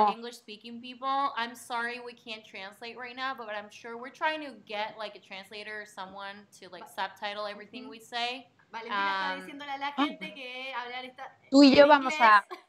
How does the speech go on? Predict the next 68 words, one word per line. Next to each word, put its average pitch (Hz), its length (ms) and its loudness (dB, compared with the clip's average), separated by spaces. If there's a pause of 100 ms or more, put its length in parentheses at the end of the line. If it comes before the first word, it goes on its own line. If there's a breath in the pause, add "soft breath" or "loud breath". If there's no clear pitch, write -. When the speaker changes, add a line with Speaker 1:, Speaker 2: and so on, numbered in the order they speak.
(180)
Speaker 2:
Claro, 196 320 0
ahí 190 80 -8
está. 208 400 -4 (200 soft breath)
No, 302 180 2
Speaker 1:
Dale, 240 220 10
Speaker 2:
porque 254 120 0
Speaker 1:
dale, 226 120 0
Speaker 2:
siempre 233 200 -2
Speaker 1:
seguí, 240 100 4
Speaker 2:
tenemos 311 160 -4
Speaker 1:
seguí. 233 80 -6
Speaker 2:
un 233 60 0
montón 302 220 -6
de 330 80 -12
gente 311 260 -10
en 285 60 -10
inglés 262 280 -10
que 320 100 -16
se, 269 160 -10
Speaker 3:
Vos 370 100 -8
Speaker 2:
se 403 60 -2
Speaker 3:
hablas 381 200 0
en 381 60 -4
inglés 311 240 4
y 294 40 0
Lu, 277 80 0
Speaker 2:
reenoja. 311 400 0
Speaker 3:
y 302 40 -6
Lu 349 120 -10
traduce. 294 440 -10
Speaker 2:
No, 202 280 -4
ya 220 80 -8
está, - 220 -12
ya 220 80 -14
está. 220 160 -4
Pero 254 280 -2 (220 soft breath)
que 269 120 -8
sepan 330 340 -8
que 233 240 -10
estamos 247 320 -10
buscando 226 340 -6
traductores 208 680 -10
para 190 220 -6
Speaker 3:
Sí. 180 60 -14
Speaker 2:
hacer 220 120 -12
los 220 120 -12
subtítulos, 233 560 -10
para 190 180 -6
que 180 100 -12
no 214 80 -12
se 240 100 -16
nos 214 140 -16
enojen, 214 440 -12
porque 190 220 -10
nos 185 80 -16
dicen, 202 240 -14
Speaker 1:
Guay. 185 220 0
Speaker 2:
"¿Por 453 80 -4
qué 440 60 -6
no 403 80 -6
lo 339 80 -2
hacen 339 200 -6
en 277 100 -10
inglés?". 277 320 -10
Porque, 233 260 -12
Speaker 3:
Sí, - 20 -8
Speaker 2:
bueno, 220 240 -6
Speaker 3:
sí. 190 140 -8